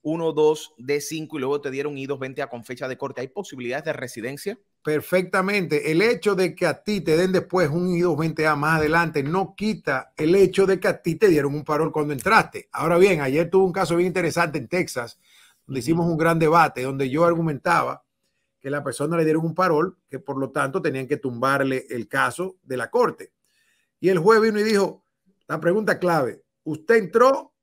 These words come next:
Speaker 2: y luego se entregó o usted fue allá a la garita?". Cuando, obviamente, yo me sabía la respuesta. Si la persona entra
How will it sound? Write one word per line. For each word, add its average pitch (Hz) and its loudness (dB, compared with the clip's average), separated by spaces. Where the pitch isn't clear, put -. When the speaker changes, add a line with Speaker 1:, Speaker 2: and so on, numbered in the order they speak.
Speaker 2:
y 180 -4
luego 233 4
se 214 2
entregó 220 2
o 185 -2
usted 180 2
fue 214 0
allá 202 2
a - 2
la 196 2
garita?". 156 -2
Cuando, 170 -2
obviamente, 185 -4
yo 208 -2
me 175 -4
sabía 165 -2
la 147 -2
respuesta. - 0
Si - -8
la 185 0
persona 202 -2
entra 175 2